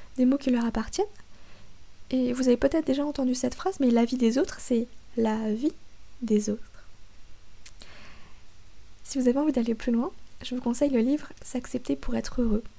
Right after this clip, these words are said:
de Yves-Alexandre Talman. Je vous mettrai également le lien en description de ce podcast, parce qu'il parle vraiment, euh, des comparaisons ascendantes, descendantes,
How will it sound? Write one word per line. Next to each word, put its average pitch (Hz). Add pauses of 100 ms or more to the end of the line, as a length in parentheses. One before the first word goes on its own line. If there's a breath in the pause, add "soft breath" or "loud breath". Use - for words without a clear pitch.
(120)
de 233
Yves-Alexandre 277
Talman. 214 (440 loud breath)
Je -
vous 240
mettrai 208
également 233
le 220
lien 208 (260)
en 240
description 226
de 285
ce 254
podcast, -
parce -
qu'il 226
parle 262
vraiment, 254 (480 loud breath)
euh, 226
des 247
comparaisons 262
ascendantes, 247
descendantes, 247